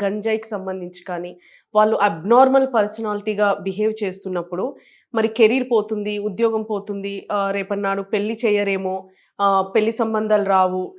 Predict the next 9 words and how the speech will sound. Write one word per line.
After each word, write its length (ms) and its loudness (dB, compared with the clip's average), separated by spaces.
తర్వాత 380 4
వీడు 460 2
ఇట్లా 260 0
అయితే 280 2
ఎట్లా 240 0
అనుకుంటూ 800 0
ఏదో 380 8
మీరు, 520 0
ఆ, 40 0